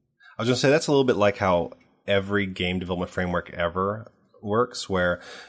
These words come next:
it's kinda like Active Record. You have this entity that makes sense, like a player entity or a character or an enemy or something like that.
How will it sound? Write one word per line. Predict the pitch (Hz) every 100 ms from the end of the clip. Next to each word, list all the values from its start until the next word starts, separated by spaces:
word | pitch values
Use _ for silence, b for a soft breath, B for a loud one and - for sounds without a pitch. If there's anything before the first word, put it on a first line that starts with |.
| B - -
it's | -
kinda | 147 127
like | -
Active | 98 - 87
Record. | 87 - 78 -
You | 92
have | 113 117
this | 110 - -
entity | 98 92 - 90 82 90
that | 95 - - _ -
makes | 98 98 - - - - -
sense, | 98 85 -
like | -
a | 90
player | - 90 85 78 - - - -
entity | - 90 92 82
or | - 80
a |
character | - 98 90 - 85
or |
an | 85
enemy | 90 87 85
or | 80
something | - 95 92
like | 85 82
that. | 87 85